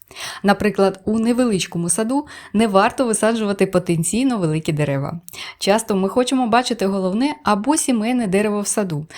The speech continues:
та мріємо про затишне місце відпочинку в спекотний літній день.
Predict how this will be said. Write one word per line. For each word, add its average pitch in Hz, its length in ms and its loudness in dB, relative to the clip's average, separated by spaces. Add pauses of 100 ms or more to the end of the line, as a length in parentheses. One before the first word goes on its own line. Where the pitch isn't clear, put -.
(160)
та 180 120 6
мріємо 190 380 2
про 185 160 2
затишне 190 460 0
місце 262 340 0
відпочинку 240 640 -2
в 214 60 -4
спекотний 175 640 -2
літній 156 300 -2
день. 143 220 -4